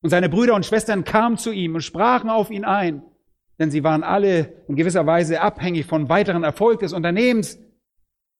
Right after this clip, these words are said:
In seiner Biografie heißt es, er hätte gesagt,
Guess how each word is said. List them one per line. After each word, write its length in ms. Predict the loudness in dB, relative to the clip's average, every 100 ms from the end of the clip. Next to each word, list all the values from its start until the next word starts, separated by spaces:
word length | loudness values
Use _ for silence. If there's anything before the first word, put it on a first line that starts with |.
| _ _ _
In 60 |
seiner 180 | -8 -6
Biografie 640 | -2 -2 -2 -6 -6 -4 0
heißt 260 | -2 -2
es, 120 | -8
er 260 | -6 -4 -4
hätte 240 | -6 -4
gesagt, 460 | -4 -2 -2 -4 -12